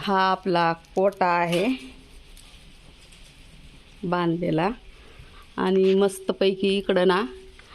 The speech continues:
इकडं पिवळा आलेला आहे,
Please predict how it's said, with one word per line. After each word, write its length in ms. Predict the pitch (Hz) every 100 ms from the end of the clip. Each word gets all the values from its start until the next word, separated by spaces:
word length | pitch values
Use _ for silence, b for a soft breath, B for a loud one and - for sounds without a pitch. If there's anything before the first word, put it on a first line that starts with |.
| B B B B B - - - - - -
इकडं 260 | 208 - 202 -
पिवळा 320 | 269 254 214 196
आलेला 300 | 196 190 180
आहे, 360 | 175 190 185 196